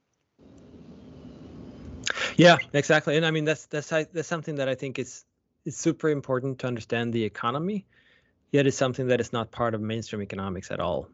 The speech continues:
It's, it's really sad studying, studying mainstream economics. There is no entrepreneur.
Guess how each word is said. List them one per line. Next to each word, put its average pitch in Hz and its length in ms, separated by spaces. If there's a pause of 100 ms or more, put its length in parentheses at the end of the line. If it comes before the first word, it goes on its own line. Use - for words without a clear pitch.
(100)
It's, 123 280
it's 143 260
really 151 260
sad 117 460
studying, 120 580 (440)
studying 123 260
mainstream 123 320
economics. 113 640
There 143 220
is 156 140
no 139 80
entrepreneur. 147 420